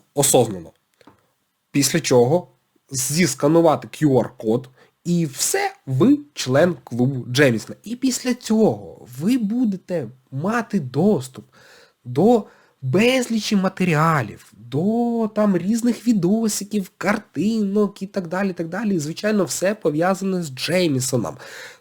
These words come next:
Тому, якщо ви зараз в Британії, чи є можливість... Приїхати швиденько і побігли, поїхали туди купувати саме Джеймісон, тому що, ну, хто не в клубі, той і не в клубі.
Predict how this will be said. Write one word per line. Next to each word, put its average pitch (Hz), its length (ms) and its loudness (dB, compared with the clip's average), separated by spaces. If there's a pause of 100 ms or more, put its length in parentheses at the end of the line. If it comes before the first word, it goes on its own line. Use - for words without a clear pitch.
Тому, 151 420 2 (200)
якщо 135 500 2 (140)
ви 131 380 0 (100)
зараз 107 460 -2
в 92 40 -20
Британії, 156 500 -2
чи 123 140 -4
є 127 100 2
можливість... 117 600 -2 (260)
Приїхати 202 760 0
швиденько 202 1300 2
і 196 80 4 (180)
побігли, 202 540 2
поїхали 208 580 0
туди 208 300 0
купувати 175 600 0
саме 147 360 2 (140)
Джеймісон, 117 540 0
тому 104 300 -8
що, - 200 -16 (100)
ну, - 240 -8
хто 156 200 -2
не 135 120 0
в 127 60 -6
клубі, 226 400 -2 (840)
той 113 160 0
і - 20 2
не 131 100 0
в 127 60 -4
клубі. 87 300 -12